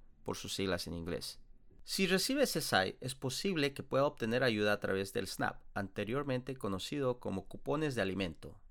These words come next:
Visite W W W punto F N S punto U S D A punto G O V diagonal snap, solo disponible en inglés, para averiguar cómo solicitar.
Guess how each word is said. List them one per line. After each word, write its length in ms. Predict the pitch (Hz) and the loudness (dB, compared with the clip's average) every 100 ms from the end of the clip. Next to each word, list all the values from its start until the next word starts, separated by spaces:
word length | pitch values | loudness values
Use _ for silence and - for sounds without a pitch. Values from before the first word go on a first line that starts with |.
| - | -6
Visite 540 | 123 - 196 - 156 147 | -2 0 0 4 4 4
W 600 | 104 98 135 120 113 - | 2 2 4 2 2 0
W 520 | 101 98 123 98 95 | 0 0 2 2 0
W 420 | - 95 104 90 87 | -2 0 2 0 -2
punto 480 | - 131 107 98 - | -2 -2 2 0 2
F 640 | 151 160 - 160 - 95 | 2 2 0 -2 0 0
N 220 | 101 107 - | 0 -2 -4
S 360 | 82 - 82 - | -6 -6 -10 -6
punto 440 | 120 117 - 110 - | -2 -2 -2 -6 -4
U 220 | 131 131 | 2 4
S 380 | 110 - 110 104 | 4 2 -2 -2
D 180 | 90 87 | 0 0
A 280 | 80 82 - - - | 0 -4 -12 -20 -6
punto 420 | - 143 123 101 | -2 -2 0 0
G 340 | - 156 143 | 0 2 4
O 200 | 117 113 - 101 | 4 4 -2 -2
V 280 | 87 85 - - - | -2 -2 -6 -18 -18
diagonal 600 | - 120 123 135 101 95 | 0 4 4 4 2 2
snap, 380 | - 151 123 - - - | -2 2 2 0 -12 -20
solo 420 | - - 214 202 165 | -14 -2 2 4 4
disponible 540 | 113 - 90 85 104 | 0 -2 -6 -4 -2
en 60 | 139 | 0
inglés, 460 | 120 90 87 - - - - | 0 0 -2 -6 -16 -10 2
para 400 | 135 131 127 - | 4 6 4 0
averiguar 580 | 113 127 147 160 160 - | -2 0 0 2 0 0
cómo 220 | 160 156 | -2 0
solicitar. 640 | 131 98 - - - - | -2 -4 -4 -8 -8 -10